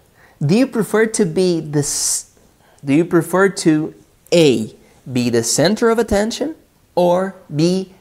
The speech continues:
keep a low profile? Five, do you prefer to A, tell jokes and stories, or B,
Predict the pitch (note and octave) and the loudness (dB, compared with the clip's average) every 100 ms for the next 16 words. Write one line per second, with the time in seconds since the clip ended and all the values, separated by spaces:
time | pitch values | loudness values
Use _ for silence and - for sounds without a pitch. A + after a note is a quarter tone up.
0 | _ - F#3 F#3+ F3+ - D3+ D3 D3+ D3+ | _ -4 -2 -2 -6 -6 -2 0 -2 -4
1 | D3 - _ - C#3+ C#3+ A#2 G2 - - | -10 -20 _ -4 -4 -4 -8 -8 -10 -20
2 | _ _ _ _ _ _ _ C#4+ C#4 C#4+ | _ _ _ _ _ _ _ _ -20 -20
3 | _ _ _ _ _ _ _ _ _ _ | _ _ _ _ _ _ _ _ _ _
4 | _ _ _ _ _ _ _ - - - | _ _ _ _ _ _ _ -20 -16 -6
5 | C#3+ B2+ G#2+ G#2 - _ _ - - - | -2 0 -2 -8 -16 _ _ -20 -20 -8
6 | C#3 E3+ G#3 G#3 F#3+ - G3 G#3 G#3 G#3 | 0 2 0 0 -2 0 0 0 0 0
7 | G#3 G#3+ - - E3 C#3+ G2+ - _ _ | 2 0 -6 -2 0 2 -2 -10 _ _
8 | _ _ - D3 D3+ D3+ D#3 C#3 E3 F#3+ | _ _ -2 2 2 0 -2 2 2 2
9 | G#3+ F3 E3 - D3+ E3+ G#3+ C4+ C#4 - | -2 -2 -2 -2 0 0 0 -2 -6 -10
10 | - _ _ F3 E3+ E3+ F3 D#3+ D3 F3+ | -16 _ _ 0 2 4 2 0 2 2
11 | F#3 | 0